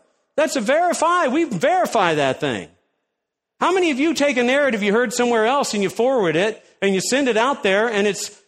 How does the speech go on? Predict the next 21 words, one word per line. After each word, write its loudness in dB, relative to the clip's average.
somebody 0
else's 0
potentially 0
lie. -4
Do -2
you 2
know 2
that 0
we 0
live 0
in 0
an 0
age -2
where 0
lies 0
abound -2
<laughs> -16
outside 0
of -2
our 0
government? -2